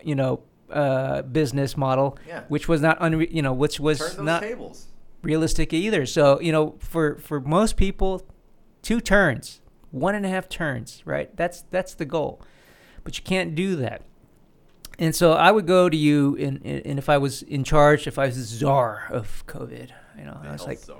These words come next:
Speaker 2: The covid czar.
Speaker 1: I said, "All right, let's look at him individually. He's got twenty seats. I mean, he's got twenty capacity, twenty people capacity total. If we take out twenty-five of it, it's not even worth it.
Speaker 2: Mm-hmm.
Speaker 1: Doesn't make sense. All the to-go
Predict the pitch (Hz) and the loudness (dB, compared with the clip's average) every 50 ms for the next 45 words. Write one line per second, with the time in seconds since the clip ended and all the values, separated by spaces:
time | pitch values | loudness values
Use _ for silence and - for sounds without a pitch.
0 | 65 - - - - - - - - - - - - - - - - - - - | -20 -20 -20 -20 -20 -20 -20 -20 -20 -20 -20 -20 -20 -20 -20 -16 -14 -14 -12 -8
1 | - - 127 - 156 147 165 170 151 123 - - - - - - - - - - | -4 -4 0 2 4 4 6 6 6 4 2 -2 -8 -18 -10 -8 -8 -8 -8 -12
2 | - - - - - - - - 165 165 - - 170 180 - 180 160 131 135 156 | -16 -20 -20 -20 -20 -16 -6 -2 -2 -2 0 0 0 2 2 2 2 2 2 2
3 | 151 147 - 156 143 135 131 120 131 - - - - 110 - - - - - - | 0 0 -2 -2 0 0 0 0 -2 -2 -4 -6 -8 -8 -10 -12 -14 -16 -16 -14
4 | - - - - - - - - _ _ _ - - 147 143 135 131 - 151 135 | -12 -12 -12 -14 -14 -16 -18 -20 _ _ _ -12 -6 -4 -4 -4 0 2 2 2
5 | 123 117 120 - - 156 156 156 151 143 - - 147 123 - - - - - - | 2 0 0 2 2 2 2 2 0 -2 -2 -4 -4 -4 -4 -6 -8 -12 -14 -14
6 | - - - - - _ _ _ _ - - 139 131 143 123 - 139 - - - | -16 -18 -20 -20 -20 _ _ _ _ -8 -4 -4 -4 -2 -4 -4 -2 4 6 6
7 | 156 156 147 - - 135 - 123 123 123 127 - - - - - - - 147 151 | 6 6 4 -2 -2 0 2 2 2 2 -2 -8 -12 -14 -16 -12 -8 -6 -6 -4
8 | - - 151 - - - - - - 127 120 120 117 - - 127 - - - 135 | -2 -2 2 2 2 2 2 2 2 2 2 2 -2 -8 -10 -12 -12 -10 -8 -8
9 | - - - - - - - - - - 156 - - 165 160 170 160 143 131 - | -6 -8 -10 -12 -16 -20 -20 -16 -10 -8 -6 -4 -4 -4 0 2 2 2 2 -2
10 | - - - - - - - 160 160 160 151 - - 147 135 127 123 123 120 123 | -6 -20 -20 -20 -20 -10 -4 -2 0 0 0 2 2 2 2 2 0 -4 -4 -6
11 | 127 - - - 135 - - 160 160 165 160 143 127 120 113 113 110 117 117 120 | -6 -6 -8 -10 -12 -8 -4 -2 0 0 0 0 -2 -4 -6 -6 -6 -6 -4 -4
12 | - - - - - - - - - - - - - - 147 143 123 147 143 143 | -6 -8 -8 -6 -6 -6 -6 -8 -12 -14 -12 -2 2 2 2 2 2 0 0 0
13 | 139 139 - - - - - - - 160 165 170 165 165 160 - - 175 170 143 | 0 -2 -4 -6 -6 -6 -4 0 2 4 6 6 4 4 2 2 2 2 4 4
14 | 165 165 156 139 127 127 135 - | 4 6 6 6 6 4 0 -4